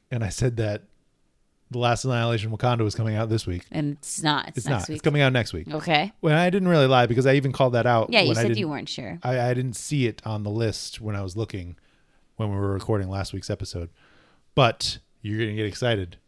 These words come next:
Speaker 2: Oh, I am? Is it Marauders?
Speaker 1: It's Marauders.
Speaker 2: Yes.
Speaker 1: And
Speaker 2: Emma, Emma, get it, get it. Emma, Emma. Frost.
Speaker 1: The Trial of Magneto number
Speaker 2: Oh
Speaker 1: two.
Speaker 2: my God. Two of them together in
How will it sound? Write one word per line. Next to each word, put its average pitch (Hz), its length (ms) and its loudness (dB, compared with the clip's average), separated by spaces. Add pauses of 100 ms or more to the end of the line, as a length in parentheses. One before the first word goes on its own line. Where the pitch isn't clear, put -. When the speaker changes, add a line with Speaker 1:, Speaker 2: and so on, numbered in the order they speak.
(140)
Speaker 2:
Oh, 170 100 -4
I 156 100 -2
am? 139 420 -4
Is 151 160 -6
it 139 100 -4
Marauders? 139 600 -4
Speaker 1:
It's 117 180 -2
Marauders. 113 560 4
Speaker 2:
Yes. - 880 -10
Speaker 1:
And 113 540 2
Speaker 2:
Emma, - 640 -12
Emma, - 100 -18 (320)
get - 160 -20
it, - 380 -20
get - 120 -20
it. - 360 -20 (140)
Emma, - 140 -20 (380)
Emma. - 180 -20 (760)
Frost. - 1700 -16
Speaker 1:
The 117 80 -2
Trial 98 340 -2
of 85 80 -6
Magneto 92 400 -4
number 90 160 -4
Speaker 2:
Oh 196 180 4
Speaker 1:
two. 104 120 2
Speaker 2:
my 139 260 -4
God. 143 440 -2
Two 196 260 -2
of 208 140 -2
them 208 180 2
together 185 440 4
in 175 240 -2